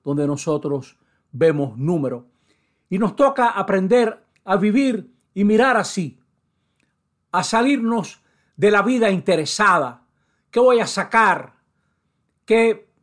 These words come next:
triste cuando multitudes enteras de gente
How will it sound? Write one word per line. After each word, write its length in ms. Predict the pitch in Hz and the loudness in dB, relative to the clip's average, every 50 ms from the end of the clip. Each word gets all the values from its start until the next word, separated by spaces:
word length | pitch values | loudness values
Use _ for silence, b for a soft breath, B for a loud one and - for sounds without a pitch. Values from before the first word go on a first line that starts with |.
| _ _ _ | _ _ _
triste 680 | _ 240 277 269 220 - - - - 147 131 123 - - _ _ _ _ _ _ | _ 0 2 2 2 0 -2 -2 -2 -2 -2 -2 -6 -14 _ _ _ _ _ _
cuando 680 | _ - 180 202 196 190 180 165 180 170 160 147 - - _ _ _ _ _ _ _ _ _ _ _ _ _ _ _ _ _ _ | _ 0 0 2 2 0 0 0 0 0 0 -2 -6 -10 _ _ _ _ _ _ _ _ _ _ _ _ _ _ _ _ _ _
multitudes 720 | - 175 214 214 196 202 208 202 202 285 294 262 226 175 160 | -2 0 0 0 0 -2 -4 -2 0 2 2 4 2 2 0
enteras 680 | 180 180 160 139 - 233 240 208 175 151 131 127 - | -2 -4 -4 -2 0 2 2 2 2 0 -4 -6 -6
de 120 | 156 160 | -6 -4
gente 540 | 151 175 185 175 160 139 - 143 135 135 _ | -2 -2 -2 -4 -4 -6 -8 -10 -10 -12 _